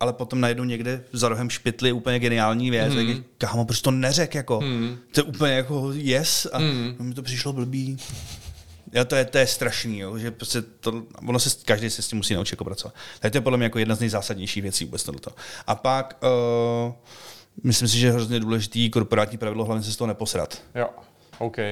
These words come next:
Speaker 1: Xkrát jako ten celý jako systém se snaží, mm, tě narvat do nějakých tabulek, postupů a tohle toho,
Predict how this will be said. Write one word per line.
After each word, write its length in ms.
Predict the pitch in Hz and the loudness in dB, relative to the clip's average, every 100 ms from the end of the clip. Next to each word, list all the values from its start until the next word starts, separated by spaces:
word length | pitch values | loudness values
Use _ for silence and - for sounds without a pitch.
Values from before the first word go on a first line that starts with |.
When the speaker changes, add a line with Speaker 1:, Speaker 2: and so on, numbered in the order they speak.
| 117 127 | -4 -6
Speaker 1:
Xkrát 400 | 120 - 127 123 | -4 0 0 0
jako 360 | 123 127 120 120 | -2 0 0 0
ten 320 | 127 117 117 110 | -2 -4 -6 -2
celý 280 | 117 117 123 | 0 0 -2
jako 440 | 110 120 117 - _ - - - | -4 -4 -4 -10 _ -20 -20 -2
systém 560 | - 117 - 120 117 120 | 0 2 2 2 2 -2
se 120 | 117 | -6
snaží, 540 | - 113 113 120 120 - - - - - - - - - - _ - | -4 -4 -4 -6 -6 -8 -18 -16 -14 -14 -14 -14 -16 -18 -20 _ 0
mm, 380 | 120 120 120 117 | 4 4 4 2
tě 80 | 123 | 2
narvat 220 | 120 120 | 2 0
do 60 | |
nějakých 280 | 120 117 - | -2 -4 -2
tabulek, 480 | 139 131 143 131 - - | -2 2 0 0 -10 -6
postupů 540 | 135 - 135 117 120 | 0 0 0 -10 -4
a 40 | 117 | -2
tohle 260 | 120 127 | 0 0
toho, 400 | - 110 117 131 | -2 -6 -6 -8